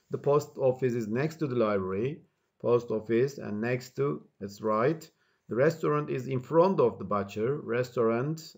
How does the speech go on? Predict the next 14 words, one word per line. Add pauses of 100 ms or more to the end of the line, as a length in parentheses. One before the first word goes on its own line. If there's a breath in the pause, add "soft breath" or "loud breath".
and
butcher, (340)
no. (840)
This
is
false,
so
it's
not
correct.
Doğru
olmayan
dediği
için.